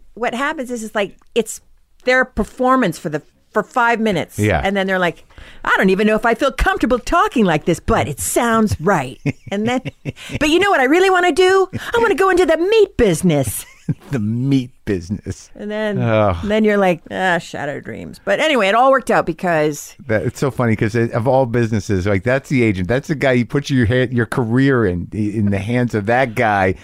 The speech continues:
Speaker 2: And it's like, "The meat business?"
Speaker 1: Yeah.
Speaker 2: Is it, like, it was just, it was that or the meat business?
Speaker 1: Yeah, his family's meat business. But I mean, you know, he, he, you know, he did alter, you know, you realize, like, people, when you're an actor, like, a lot of people, like,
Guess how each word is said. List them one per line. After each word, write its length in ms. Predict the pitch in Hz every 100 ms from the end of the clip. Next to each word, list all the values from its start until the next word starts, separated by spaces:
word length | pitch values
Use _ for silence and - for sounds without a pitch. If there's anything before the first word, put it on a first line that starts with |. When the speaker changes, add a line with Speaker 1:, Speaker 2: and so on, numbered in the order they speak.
| -
Speaker 2:
And 80 | 113
it's 80 | 110
like, 240 | 120 90
"The 140 | - 110
meat 500 | 104 110 156 240 -
business?" 680 | 113 87 78 80 78 - -
Speaker 1:
Yeah. 760 | 254 294 - 330 294 180 131 - -
Speaker 2:
Is 160 | 123 135
it, 140 | 156
like, 220 | 139 139 131
it 60 |
was 160 | 131 127
just, 240 | 143 -
it 120 | -
was 200 | 127 120
that 260 | 107 113 156
or 80 | 143
the 120 | 110
meat 400 | 101 107 180 -
business? 400 | 208 226 254 262
Speaker 1:
Yeah, 360 | 320 339 139 -
his 260 | 165 -
family's 420 | - 220 233 240 220
meat 260 | 233 311
business. 440 | 196 151 143 - -
But 260 | - 185
I 80 | 220
mean, 240 | 226 226
you 120 | 240 262
know, 180 | 180
he, 320 | 180 247 202 - - -
he, 120 | 226
you 100 | 226
know, 160 | 185
he 160 | 180 214
did 260 | 165 247 220
alter, 260 | 185 214
you 100 | 214
know, 280 | 175 143 160 -
you 120 | 190
realize, 360 | 196 214 160 156
like, 120 | 127 _ _ _
people, 520 | - 196 202 180 147
when 180 | 147 151
you're 280 | 147 147 - - _ _ -
an 120 | 139
actor, 340 | 147 175 - 147
like, 160 | 123
a 60 | 139
lot 180 | 160 185
of 60 |
people, 260 | 190 180 160
like, 240 | 139 131